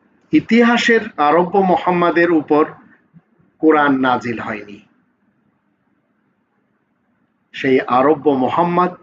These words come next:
স্বঘোষিত নবী, স্বঘোষিত আখিরি রসুল। তার মৃত্যু দুইশো বছর পর কিছু লোকের, লোকেরা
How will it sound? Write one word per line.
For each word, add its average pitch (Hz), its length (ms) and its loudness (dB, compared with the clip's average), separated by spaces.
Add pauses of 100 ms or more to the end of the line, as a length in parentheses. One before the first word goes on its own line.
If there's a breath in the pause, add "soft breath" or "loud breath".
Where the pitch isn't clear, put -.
(680)
স্বঘোষিত 160 760 0
নবী, 151 500 2 (1300)
স্বঘোষিত 156 680 0
আখিরি 160 680 2
রসুল। 147 400 0 (1300)
তার 151 240 0
মৃত্যু 160 560 0
দুইশো 185 440 0
বছর 180 360 0
পর 147 360 0 (840)
কিছু 156 300 0
লোকের, 143 340 0 (140)
লোকেরা 143 580 0